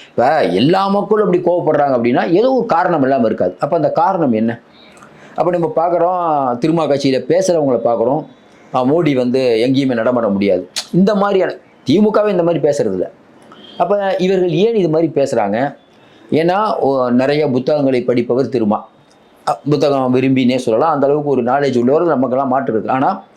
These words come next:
தங்களுடைய தொண்டர்களை ஏன் கட்டுப்படுத்தாம தவறிட்டாரா? எங்க அந்த தப்பு நடக்குது அப்படின்னு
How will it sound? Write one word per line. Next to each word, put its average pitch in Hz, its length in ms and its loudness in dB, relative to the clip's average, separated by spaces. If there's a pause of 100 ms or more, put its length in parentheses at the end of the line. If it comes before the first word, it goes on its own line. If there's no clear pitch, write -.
(360)
தங்களுடைய 175 460 0
தொண்டர்களை 190 460 0
ஏன் 175 220 0
கட்டுப்படுத்தாம 156 720 -2
தவறிட்டாரா? 127 720 2
எங்க 214 280 2
அந்த 160 160 0
தப்பு 131 260 -2
நடக்குது 113 420 0
அப்படின்னு 143 320 -4